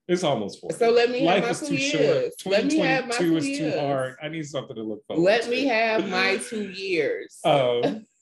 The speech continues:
Speaker 1: <laughs> well, all of these companies, their marketing and branding were specifically geared towards this upper crust, athletic, super popular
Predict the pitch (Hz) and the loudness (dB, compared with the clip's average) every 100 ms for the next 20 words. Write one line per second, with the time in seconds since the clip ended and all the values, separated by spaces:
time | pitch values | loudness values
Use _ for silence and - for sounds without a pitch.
0 | _ _ _ _ _ 170 120 143 170 160 | _ _ _ _ _ -10 -6 -4 -4 -6
1 | 147 - 139 131 123 113 107 110 - 117 | -10 -10 -12 -10 -6 -4 -4 -6 -6 -2
2 | 113 120 131 120 107 98 104 104 92 95 | -2 -2 -4 -6 -6 -4 -6 -6 -6 -8
3 | 90 - 107 107 - 101 101 85 85 98 | -10 -10 -10 -10 -12 -12 -12 -12 -8 -4
4 | 95 87 95 - - 110 98 87 85 - | -4 -4 -8 -12 -4 -2 0 -2 -6 -8
5 | - _ _ _ _ _ _ 107 117 101 | -12 _ _ _ _ _ _ -6 -4 -4
6 | - 117 113 117 - 95 92 - - - | -6 -6 -6 -6 -4 -4 -4 -10 -12 -8
7 | 107 113 - 101 90 85 85 85 - - | -6 -8 -8 -4 -4 -4 -8 -8 -10 -8
8 | 113 120 107 90 85 90 90 87 85 | -6 -6 -8 -8 -8 -8 -6 -6 -10